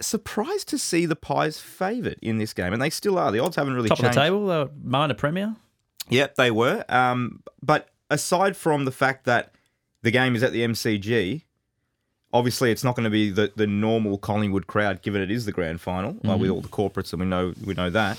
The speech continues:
Speaker 2: <laughs>
Speaker 1: Um, but what, aside from that, wh-, what's the one reason why Collingwood should be favoured in this game? I, I, I th-, was surprised. I thought it would have been, should have been the other way around.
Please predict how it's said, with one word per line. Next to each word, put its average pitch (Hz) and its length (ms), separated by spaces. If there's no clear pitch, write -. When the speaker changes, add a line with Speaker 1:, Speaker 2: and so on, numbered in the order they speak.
Speaker 2:
<laughs> - 40
Speaker 1:
Um, 107 520
but 156 220
what, 170 320
aside 254 300
from 151 140
that, 165 240
wh-, 160 220
what's 185 280
the 311 80
one 180 260
reason 156 320
why 139 140
Collingwood 135 340
should 120 140
be 120 80
favoured 113 400
in 110 120
this 117 140
game? - 340
I, 131 100
I, 156 220
I 196 120
th-, 214 40
was 165 140
surprised. 143 400
I 156 80
thought 180 200
it 147 120
would 139 100
have 131 80
been, 131 80
should 151 160
have 143 60
been 131 140
the 117 80
other 120 120
way 113 140
around. 120 260